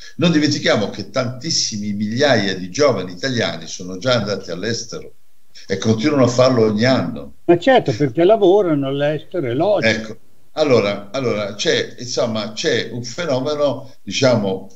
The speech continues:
Speaker 1: migratorio che mette allo scoperto una situazione di degrado. Perché se non siamo in grado di affrontare questo fenomeno cercando di conservare integra la nostra gestione del sociale,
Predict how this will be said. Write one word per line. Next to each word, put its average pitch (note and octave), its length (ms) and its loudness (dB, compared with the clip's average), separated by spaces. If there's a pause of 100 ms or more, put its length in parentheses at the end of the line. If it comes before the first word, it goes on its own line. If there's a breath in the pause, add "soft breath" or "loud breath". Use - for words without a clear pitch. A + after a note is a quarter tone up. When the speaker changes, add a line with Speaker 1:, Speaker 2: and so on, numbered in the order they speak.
Speaker 1:
migratorio G#2+ 960 2
che A#2+ 220 -2
mette B2 340 0
allo G#2+ 120 -4
scoperto - 840 -6 (360 soft breath)
una D3+ 220 2
situazione G#2 1040 0
di B2 480 -2
degrado. D2 880 -2 (1000 soft breath)
Perché C3+ 800 0
se - 500 -4
non D#3+ 240 -8
siamo C#3+ 380 -2
in A#2 100 -4
grado F#2 380 -4
di F2+ 80 -10
affrontare G2 720 -2
questo A#2 280 -6
fenomeno D#2+ 680 -4 (400 loud breath)
cercando C#3 560 2
di G#2+ 120 -2
conservare A2 640 2
integra F#2 920 -4
la G2+ 160 -4
nostra A#2 360 0
gestione G2 480 0
del F2 220 -4
sociale, D#2+ 920 -2